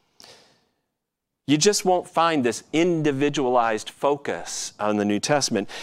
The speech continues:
And the problem starts with our English translations, because in English, we really cannot differentiate between the second person pronoun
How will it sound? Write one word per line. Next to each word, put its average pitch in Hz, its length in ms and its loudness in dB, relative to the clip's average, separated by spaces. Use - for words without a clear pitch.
And 156 120 4
the 170 60 2
problem 262 360 4
starts 180 460 2
with 165 220 2
our 165 140 4
English 175 440 2
translations, 104 800 -2
because 120 520 0
in 190 200 4
English, 208 600 2
we 175 160 4
really 208 320 4
cannot 180 720 0
differentiate 143 880 2
between 113 640 -2
the - 100 -2
second 185 520 0
person 165 500 0
pronoun 117 840 2